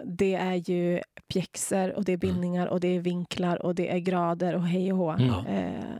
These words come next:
Speaker 2: Många reglage.
Speaker 1: jättemånga reglage. Och så har man sin serviceman och sina tränare. Alla ska tycka till. Och så har man de som jobbar med,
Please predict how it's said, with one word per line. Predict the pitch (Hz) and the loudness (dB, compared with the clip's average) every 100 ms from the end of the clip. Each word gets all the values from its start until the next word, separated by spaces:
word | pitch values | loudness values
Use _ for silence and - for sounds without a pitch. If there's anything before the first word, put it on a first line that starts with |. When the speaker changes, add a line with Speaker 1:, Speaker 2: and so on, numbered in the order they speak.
| - | -4
Speaker 2:
Många | 123 117 | -2 -2
reglage. | 107 110 95 - - | -2 -2 -2 -6 -4
Speaker 1:
jättemånga | 214 196 226 - - 214 185 165 | -2 0 0 -2 -4 0 0 -2
reglage. | 170 - 214 214 | -4 -4 -4 -2
Och | - | -2
så | - | 0
har | 208 185 | 2 0
man | 175 175 | -2 -2
sin | 170 165 165 175 226 | -2 -2 -2 -2 -2
serviceman | - 180 175 - 240 320 349 | 0 2 0 0 0 0 0
och | 269 | 0
sina | 175 165 | -2 -2
tränare. | 190 170 165 226 269 | -2 0 0 0 0
Alla | 175 180 | 0 -2
ska | - - | -2 -2
tycka | 185 - 185 | -2 -2 -2
till. | 262 285 269 | 0 2 2
Och | 196 | 0
så | 185 | 0
har | 175 | 0
man | 170 170 | 0 0
de | 170 165 165 165 - - - - | 0 0 -2 -8 -14 -18 -18 -4
som | - 175 | 0 2
jobbar | 170 175 170 - - | 2 0 -4 -8 -8
med, | 151 170 165 | -2 2 2